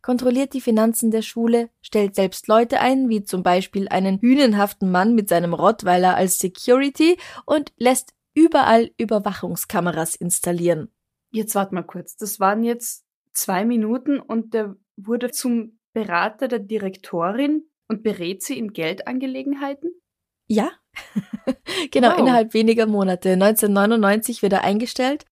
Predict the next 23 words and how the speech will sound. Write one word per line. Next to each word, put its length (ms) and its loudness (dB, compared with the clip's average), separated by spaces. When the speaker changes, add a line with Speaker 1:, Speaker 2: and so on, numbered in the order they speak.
Speaker 2:
Ja. 380 -4
Speaker 1:
und 560 2
arbeitet 480 0
sich 200 -8
sehr 300 0
schnell 380 -6
hoch, 320 -2
Speaker 2:
Es 100 -16
Speaker 1:
sozusagen. 540 -2
Speaker 2:
scheint 260 0
so, 460 -6
ja, 200 -2
ja. 380 -2
Und 220 -4
Überwachungskameras 1080 0
in 140 -4
einer 200 -2
Schule, 540 -6
Ende 220 2
der 100 0
neunziger 480 -4
Jahre. 400 -10
Warum? 680 -4